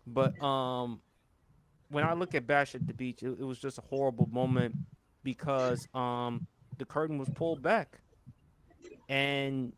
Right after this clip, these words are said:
once that was pulled back, how is people gonna take W C W seriously? And then the other things that Vince Russo tried to create that he brought to W W E with the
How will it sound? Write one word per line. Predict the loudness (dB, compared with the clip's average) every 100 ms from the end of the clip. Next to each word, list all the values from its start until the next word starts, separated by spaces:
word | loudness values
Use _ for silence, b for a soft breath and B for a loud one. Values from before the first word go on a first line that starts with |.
| 0 0 0
once | 0 0 0 -2 -6 -4
that | -2 0
was | 0 -2
pulled | -4 -2 0 2
back, | 2 4 2 -4 -20 -20 _ _ _
how | -4 2 4 4
is | 2
people | -4 -8 -4
gonna | -2 -2
take | -2 0
W | 0 -2
C | -8 -10
W | -6 -6 -8
seriously? | -8 -8 -6 -6
And | -4 0
then | 0 0 -4
the | -4 -2
other | -4 -4
things | -8 -6 -4 -4 -4
that | -4
Vince | -2 -4 -6
Russo | -12 -8 -6
tried | -6 -2 -2 -2
to | -2
create | -2 -4 -4 -2 -2 -4 _ _ _
that | -6 -6
he | -8 -8 -8 -4
brought | 4 6 6 4 -4 -12 -12
to | -6 -4 -4 -4
W | 0 0 0 -2
W | -2 -2 -6 -8
E | -10 -8
with | -6
the | -6